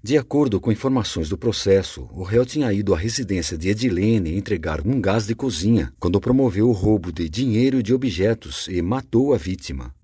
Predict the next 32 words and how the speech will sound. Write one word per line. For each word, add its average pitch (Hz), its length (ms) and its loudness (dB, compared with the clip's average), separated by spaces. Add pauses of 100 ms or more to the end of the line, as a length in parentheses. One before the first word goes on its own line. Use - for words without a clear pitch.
Daniel 92 440 4
deixou 110 320 0
o - 20 2
local 104 460 2
com 107 160 -2
um 113 60 0
aparelho 90 440 -2
celular, 95 600 -2
duas 110 260 -2
camisas, 101 720 -2
dois 110 180 2
bonés, 95 560 0
uma 98 140 -2
carteira 98 500 -2
e 104 60 0
dois 101 240 2
mil 110 160 2
reais. 85 580 -4 (160)
A 117 120 0
vítima 127 500 0
foi 120 160 -2
encontrada 90 540 0
no 110 120 2
dia 117 180 0
seguinte 95 440 -4
por 117 160 0
um 131 140 2
amigo, 98 520 0
que 101 140 2
acionou 113 560 2
a 120 60 2
polícia. 87 540 -4